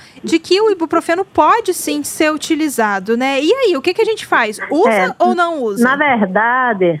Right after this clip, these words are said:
Speaker 2: a gente não tem colocado isso como uma orientação. Inicialmente, assim, a gente sabe que não são muitos pacientes, mas a gente achou um pouquinho precipitado a gente dizer que as pessoas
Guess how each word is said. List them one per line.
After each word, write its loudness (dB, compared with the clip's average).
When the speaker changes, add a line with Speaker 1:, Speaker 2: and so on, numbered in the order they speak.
Speaker 2:
a 2
gente 2
não 2
tem 2
colocado 0
isso 2
como 2
uma 0
orientação. 0
Inicialmente, 2
assim, 2
a 4
gente 0
sabe 0
que 2
não 2
são 0
muitos 2
pacientes, 2
mas 2
a 2
gente 2
achou 2
um 0
pouquinho 0
precipitado 0
a 4
gente 0
dizer 2
que -2
as 2
pessoas 2